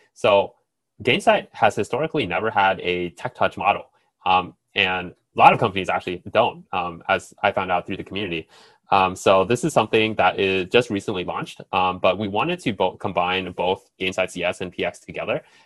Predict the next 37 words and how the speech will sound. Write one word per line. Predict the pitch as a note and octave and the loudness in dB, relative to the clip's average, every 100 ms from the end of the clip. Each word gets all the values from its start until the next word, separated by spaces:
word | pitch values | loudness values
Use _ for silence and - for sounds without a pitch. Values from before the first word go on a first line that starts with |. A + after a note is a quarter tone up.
| _ | _
And | G2 F#2 F#2 | -4 -4 -4
we | G2 | -2
wanted | F#2+ G#2 G2+ | -2 -2 -4
to | - | -4
use | G2 F#2 G2+ F2+ | -6 -4 -6 -2
both | F#2 F#2+ | 0 0
products, | F#2 F2+ F#2 - - _ - | 0 0 0 -6 -18 _ -6
um, | F2 F2 F2+ | -4 -4 -8
to | G2 | -2
guide | F2 F2+ | 0 0
customers | G#2 - G2 F2+ | -4 -8 -8 -4
along | E2+ F2+ F#2 | -2 -4 -4
in | |
their | E2+ | -8
customer | F2 G2 F2 | -8 -10 -10
journey | - D#3 D#3 D#3 - _ - | -2 0 0 -4 -8 _ -8
and | F#2+ F#2 | -6 -2
to | F#2 - | -2 -2
empower | F#2+ F2+ F2+ F2+ | -6 -2 0 0
our | F2 F2 | 0 -2
C | - | -4
S | G2+ | -4
Ms | G2 G2 - | -4 -6 -8
to | F#2+ F2 | -10 -8
take | F#2+ F#2+ | -6 -6
action | F2 - F#2 | -6 -6 -8
on | F2 | -6
those, | F2 F2 - - | -6 -6 -8 -10
uh, | E2+ D#2+ | -10 -8
emerging | A2+ G#2+ G#2 F#2+ F#2+ | -4 -2 0 0 -2
smaller | F2+ F2 E2+ E2 | -4 -4 -2 -4
accounts. | E2 F2 - - _ _ _ _ _ | -6 -8 -10 -20 _ _ _ _ _
Um, | G#2 G2 F#2 - | 4 4 2 -8
so | - A2 G#2 | 2 4 4
the | G#2+ | 4
idea | A2+ A#2 E3 B3 | 2 2 -2 -2
really | G3 G2+ A#2+ D3+ C#3+ C#3+ C#3 A#2+ | -2 -2 0 0 0 0 -2 -4